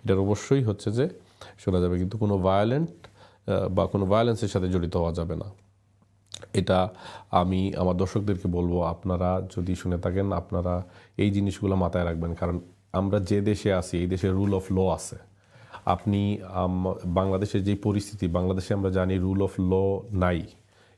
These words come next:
এখানে হচ্ছে যে যার ইচ্ছা করতেছে, আপনি কোর্টে গেলে জাস্টিস পাবেন না, আপনি হচ্ছে যে গভর্নমেন্টের বিভিন্ন, আহ, ফোর্স আপনার উপর বিভিন্নভাবে নির্যাতন করতেছে। আপনি, আম,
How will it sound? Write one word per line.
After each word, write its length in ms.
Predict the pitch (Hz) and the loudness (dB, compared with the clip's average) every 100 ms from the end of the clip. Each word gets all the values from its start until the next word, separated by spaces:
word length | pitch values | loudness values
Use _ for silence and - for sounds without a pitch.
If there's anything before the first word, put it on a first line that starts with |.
| - | -4
এখানে 260 | 92 92 | 0 0
হচ্ছে 320 | 90 - 98 | 0 0 0
যে 420 | 87 87 101 101 98 | 0 0 0 2 2
যার 280 | 104 101 | 2 2
ইচ্ছা 220 | 98 - 92 | 0 -2 -2
করতেছে, 480 | 90 87 87 - | -2 -4 -6 -2
আপনি 240 | 87 90 90 | -2 0 -2
কোর্টে 280 | 95 95 92 | 0 0 0
গেলে 160 | 92 | 0
জাস্টিস 340 | 92 92 - - | 0 -4 -6 -4
পাবেন 280 | 90 90 | -2 -2
না, 200 | 87 87 | -2 -2
আপনি 440 | 85 85 85 104 90 | -2 -4 -4 -2 -2
হচ্ছে 280 | 87 - 87 | -2 -4 -4
যে 240 | 87 87 | -2 -2
গভর্নমেন্টের 520 | 87 90 90 90 90 87 | 0 0 0 0 0 -2
বিভিন্ন, 460 | 95 95 101 95 76 - - - - | 0 0 0 -2 -4 -14 -20 -12 -2
আহ, 160 | 87 | -2
ফোর্স 360 | 87 101 98 - | 0 0 2 0
আপনার 240 | 95 95 | 0 0
উপর 180 | 90 92 | 0 0
বিভিন্নভাবে 640 | 90 107 113 98 95 95 90 - - - - | 0 0 2 2 2 0 -2 -6 -20 -10 0
নির্যাতন 400 | 92 90 87 90 | 2 2 2 0
করতেছে। 500 | - 87 92 - 87 - - - - | -2 -4 -4 -2 -4 -4 -20 -18 -8
আপনি, 400 | - 110 107 107 | 0 2 2 0
আম, 440 | 101 95 90 90 | -2 0 0 0